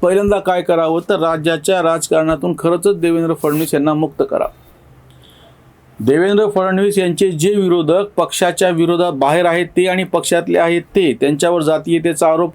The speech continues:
करणारे ते, त्यांना शारीरिक ह्याच्यावरून चिडवणारे, टीका करणारे, घाणेरड्या पातळीवरती बोलणारे, "आरक्षण मागतोय तुझी बायको नाही" असं बोलणारे किंवा ज्या जरांगे फॅक्टरीचं सगळे तुणतुणं वाजवत आहेत ना, त्यांनी पण ह्या सगळं लक्षात घेता देवेंद्र फडणवीसांनी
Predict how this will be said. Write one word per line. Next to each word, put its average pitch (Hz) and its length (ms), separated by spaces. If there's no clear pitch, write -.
करणारे 165 360
ते, 160 320
त्यांना 170 300
शारीरिक 170 540
ह्याच्यावरून 170 520
चिडवणारे, 165 600
टीका 156 260
करणारे, 160 480
घाणेरड्या 151 480
पातळीवरती 165 640
बोलणारे, 156 540
"आरक्षण 170 440
मागतोय 170 440
तुझी 165 300
बायको 139 540
नाही" 180 260
असं 160 300
बोलणारे 156 440
किंवा 170 220
ज्या 170 260
जरांगे 175 520
फॅक्टरीचं 190 500
सगळे 190 280
तुणतुणं 180 540
वाजवत 180 280
आहेत 185 140
ना, 220 120
त्यांनी 202 460
पण 170 200
ह्या 165 180
सगळं 196 460
लक्षात 202 360
घेता 165 380
देवेंद्र 185 520
फडणवीसांनी 160 760